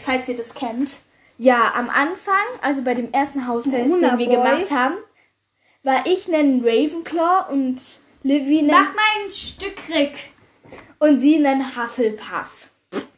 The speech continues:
Speaker 2: Danach, beim zweiten, waren wir beide Gryffindors und so zu zwanzig Prozent Slytherin. Ich wär lieber ein Slytherin.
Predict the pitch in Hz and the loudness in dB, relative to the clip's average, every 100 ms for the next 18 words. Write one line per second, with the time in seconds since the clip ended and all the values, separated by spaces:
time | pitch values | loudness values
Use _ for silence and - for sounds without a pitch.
0 | _ _ _ _ _ _ _ _ _ _ | _ _ _ _ _ _ _ _ _ _
1 | - 294 339 403 302 294 262 247 254 294 | 2 4 6 4 4 0 -2 -2 -4 0
2 | 320 392 403 285 294 254 233 254 240 240 | 2 2 0 0 2 2 2 2 2 2
3 | 233 226 247 262 269 233 202 220 233 277 | 2 2 2 2 2 -2 0 4 2 2
4 | 233 214 214 233 226 233 208 220 233 - | -4 -4 -6 -8 -10 -6 -6 -6 -10 -10
5 | 226 220 247 214 208 247 240 233 208 202 | -10 -6 -4 -4 -4 2 2 2 -2 -4
6 | 175 165 208 - _ _ _ _ - - | -8 -8 -12 -18 _ _ _ _ -20 -20
7 | - _ _ - 226 - 302 294 254 214 | -20 _ _ -16 -8 0 2 4 2 0
8 | - 240 247 247 214 165 160 196 | -8 -6 -4 -2 -4 -8 -14 -16